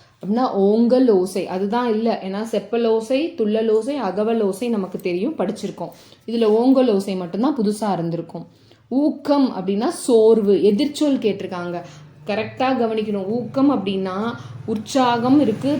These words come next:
தெளிவு, ஆர்வம் இருக்கு. So எல்லாமே சிமிலர் மீனிங். Whereas நம்ம வந்து ஊக்கம்னு பார்த்த உடனே அதுக்கு உற்சாகம், ஆ, ஆர்வம் அப்படின்னு போயிடக்கூடாது. எதிர்ச்சொல் அப்படிங்கிறதுனால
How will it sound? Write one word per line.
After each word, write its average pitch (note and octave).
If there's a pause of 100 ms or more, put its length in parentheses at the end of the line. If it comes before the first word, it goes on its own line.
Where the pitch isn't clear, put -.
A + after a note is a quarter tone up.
(120)
தெளிவு, A#3+
ஆர்வம் A3+
இருக்கு. G3
So C#4
எல்லாமே A3
சிமிலர் C4+
மீனிங். G3+ (100)
Whereas G3+ (400)
நம்ம G#3
வந்து C4+ (180)
ஊக்கம்னு C#4+
பார்த்த A#3+
உடனே A#3
அதுக்கு G3+
உற்சாகம், A3 (320)
ஆ, G3+
ஆர்வம் A#3
அப்படின்னு G#3
போயிடக்கூடாது. G#3
எதிர்ச்சொல் C#4
அப்படிங்கிறதுனால G3